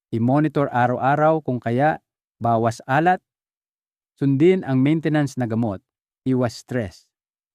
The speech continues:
Kapag maayos ang B P at sugar, bumubuti ang function ng kidney. Six, uminom ng three inumin na ligtas para sa kidney.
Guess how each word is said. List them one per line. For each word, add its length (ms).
Kapag 240
maayos 480
ang 160
B 80
P 240
at 160
sugar, 560
bumubuti 640
ang 160
function 400
ng 80
kidney. 420
Six, 400
uminom 440
ng 200
three 320
inumin 320
na 80
ligtas 480
para 240
sa 160
kidney. 400